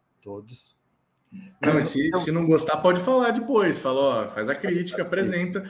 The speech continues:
Speaker 2: Eu queria
Speaker 1: Então,
Speaker 2: também
Speaker 1: eu vou,
Speaker 2: agradecer o
Speaker 1: eu
Speaker 2: Bruno
Speaker 1: vou,
Speaker 2: Santana, que é o nosso
Speaker 1: eu
Speaker 2: capista
Speaker 1: vou,
Speaker 2: brilhante.
Speaker 1: no site do Lavra Palavra, você pode comprar todos os livros, assim, eles entregam e tudo mais. É isso?
Speaker 2: Isso.
Speaker 1: Tá legal.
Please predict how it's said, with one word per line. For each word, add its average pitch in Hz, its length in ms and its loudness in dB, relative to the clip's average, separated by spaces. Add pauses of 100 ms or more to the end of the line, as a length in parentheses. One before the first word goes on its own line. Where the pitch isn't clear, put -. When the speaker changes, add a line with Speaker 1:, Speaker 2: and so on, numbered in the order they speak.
(300)
Speaker 2:
Eu 135 160 -2
queria 156 220 0
Speaker 1:
Então, 185 160 6
Speaker 2:
também 170 120 4
Speaker 1:
eu 151 180 0
vou, 175 180 10
Speaker 2:
agradecer 156 220 2
o 156 40 4
Speaker 1:
eu 151 40 0
Speaker 2:
Bruno 160 320 4
Speaker 1:
vou, 160 100 8
Speaker 2:
Santana, 147 720 4 (160)
que 135 60 -8
é - 20 -6
o - 20 -6
nosso 135 220 -4
Speaker 1:
eu 127 60 -14
Speaker 2:
capista 143 680 2
Speaker 1:
vou, - 40 -12 (260)
Speaker 2:
brilhante. 151 840 -2 (460)
Speaker 1:
no 139 80 -12
site 180 480 0
do 139 100 -12
Lavra 120 300 -6
Palavra, 175 640 -2 (760)
você 135 240 -10
pode 151 380 -6
comprar 170 440 -6
todos 165 240 -10
os 196 140 -10
livros, 190 420 -8
assim, 117 300 -14 (100)
eles 117 360 -16
entregam 151 680 -4
e 131 40 -10
tudo 143 220 -10
mais. 95 340 -6 (260)
É 123 80 -6
isso? 196 300 -10 (480)
Speaker 2:
Isso. 123 380 -6
Speaker 1:
Tá 120 60 -4
legal. 98 200 -8